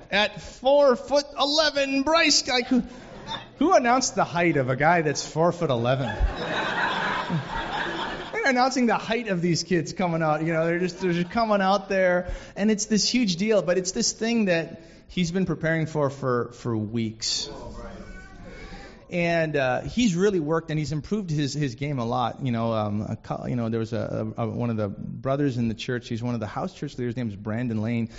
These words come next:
Spends time with Bryce and actually taught him some drills he could do to increase his, his dribbling. It's like, you go between your legs, you know, do it behind your back. And so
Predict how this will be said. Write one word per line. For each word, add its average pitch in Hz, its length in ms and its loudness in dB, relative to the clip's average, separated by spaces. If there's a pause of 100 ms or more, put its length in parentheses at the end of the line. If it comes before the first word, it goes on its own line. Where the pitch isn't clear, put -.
(120)
Spends 185 280 0
time 185 240 -2
with 165 160 -4
Bryce 131 260 0
and 127 120 -2
actually 139 240 -4
taught 147 260 -2
him 143 80 0
some 123 200 2
drills 135 380 0
he 127 60 -10
could 117 140 -4
do 127 120 0
to 120 60 0
increase 120 400 -2
his, 113 160 -2
his 110 280 -4
dribbling. 123 500 -2
It's 110 100 -6
like, 123 140 -6 (240)
you - 80 -6
go 160 240 0
between 165 280 0
your 160 120 2
legs, 156 500 0
you 147 100 0
know, 139 120 0
do 147 140 -2
it 165 60 -6
behind 170 280 -2
your 160 60 -2
back. 156 380 -2 (220)
And 160 100 -2
so 160 300 0